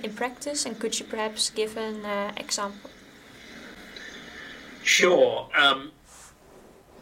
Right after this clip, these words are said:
Speaker 2: my straight answer is simply yes. I think military diplomacy and defense diplomacy can be a tool of, um, conflict, uh, prevention. Um, I mean, one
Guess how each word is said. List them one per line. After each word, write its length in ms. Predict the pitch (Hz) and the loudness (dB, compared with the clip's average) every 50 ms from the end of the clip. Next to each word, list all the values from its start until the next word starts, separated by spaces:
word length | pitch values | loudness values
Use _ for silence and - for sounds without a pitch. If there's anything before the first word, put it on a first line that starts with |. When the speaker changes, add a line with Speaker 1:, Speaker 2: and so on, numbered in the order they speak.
| - - - - - - - - - _ _ _ _ _ _ _ _ _ _ _ _ _ _ - | -20 -20 -20 -20 -20 -20 -20 -20 -20 _ _ _ _ _ _ _ _ _ _ _ _ _ _ -12
Speaker 2:
my 200 | 139 143 135 123 | -4 -4 -4 -4
straight 380 | - - 160 165 170 160 - _ - - 139 | -4 -4 -2 -2 -2 -2 -4 _ -16 -10 -8
answer 360 | 139 135 127 - - 135 135 | -6 -6 -6 -6 -4 -2 -2
is 120 | 117 - | -2 0
simply 300 | - 156 135 - - 123 | -2 -4 -4 -4 -8 -6
yes. 380 | 120 131 139 139 127 117 - - | 0 2 4 4 4 2 0 -2
I 120 | 135 127 | -4 -4
think 300 | - - 143 127 110 - | -2 -2 -2 -2 -2 -4
military 520 | 139 131 131 127 127 127 - - 139 131 123 | 0 0 2 2 2 0 0 0 0 2 2
diplomacy 960 | 127 127 123 123 127 123 123 120 110 - - 143 123 120 123 123 123 131 151 | 0 -2 2 4 4 4 4 2 0 0 2 2 4 4 4 2 0 -2 -2
and 160 | - - - | -2 -2 0
defense 420 | - - - 143 123 117 - - - | 0 0 4 4 2 2 2 -4 -2
diplomacy 920 | - 143 - 131 127 120 120 120 110 - - 131 123 117 120 135 143 - - - - - | -2 0 2 4 4 4 4 2 0 0 2 0 0 0 0 -4 -6 -8 -12 -18 -16 -10
can 420 | - - 139 139 135 131 135 131 | -2 4 6 6 6 6 4 2
be 180 | 127 123 113 110 | -2 0 2 2
a 80 | 110 107 | 0 0
tool 600 | - - - 139 127 120 117 113 110 110 - - | -2 -2 2 2 2 2 2 0 0 -2 -2 0
of, 320 | - 113 107 104 101 98 - - - - | 2 4 6 6 4 2 -2 -10 -4 0
um, 340 | 117 107 104 104 107 98 - - - - - - - | 2 2 2 2 -2 -8 -10 -16 -20 -20 -20 -20 -14
conflict, 720 | - - 131 127 117 - - 131 120 107 - - - - - - - - - - - - - | -6 0 0 0 0 0 2 4 4 4 2 -2 -10 -10 -12 -20 -20 -20 -20 -20 -20 -8 0
uh, 360 | 135 123 117 110 107 110 110 - - - - | 2 4 6 6 6 6 4 2 -2 -12 -8
prevention. 800 | - 131 117 127 127 123 123 - - - - 127 110 113 120 120 - - - - - - - _ _ _ - | -4 -2 2 4 4 2 2 -2 -4 -2 0 0 0 -2 -4 -6 -12 -16 -20 -20 -20 -20 -20 _ _ _ -2
Um, 320 | - 127 123 123 123 147 - - - - - | 2 2 2 2 0 -4 -8 -12 -16 -10 -4
I 40 | - | -2
mean, 200 | 123 120 123 120 | -2 -2 0 4
one 540 | 123 135 139 143 139 135 127 120 104 - | 6 6 8 8 6 2 0 -4 -6 -10